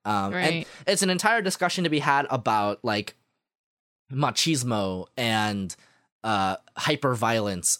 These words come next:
Speaker 1: and how that arises from
Speaker 2: Yeah.
Speaker 1: um, film culture and how it is basically, um, a way to export violence,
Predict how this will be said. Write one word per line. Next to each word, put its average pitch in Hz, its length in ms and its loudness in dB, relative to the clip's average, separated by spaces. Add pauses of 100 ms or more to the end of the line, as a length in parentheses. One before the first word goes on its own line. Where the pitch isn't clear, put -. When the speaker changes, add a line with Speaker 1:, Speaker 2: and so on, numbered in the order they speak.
Speaker 1:
and 101 360 -4
how 113 360 0
that 101 420 0
arises 107 720 0
from 87 680 -4
Speaker 2:
Yeah. 175 520 -4
Speaker 1:
um, 90 580 -4 (240)
film 151 340 0
culture 113 520 0
and 127 140 -2
how 143 220 2
it 147 160 -2 (280)
is 160 140 0
basically, 156 840 0
um, 101 420 -2 (120)
a 147 80 2
way 143 420 2
to 123 540 -2
export 135 600 0
violence, 98 720 -2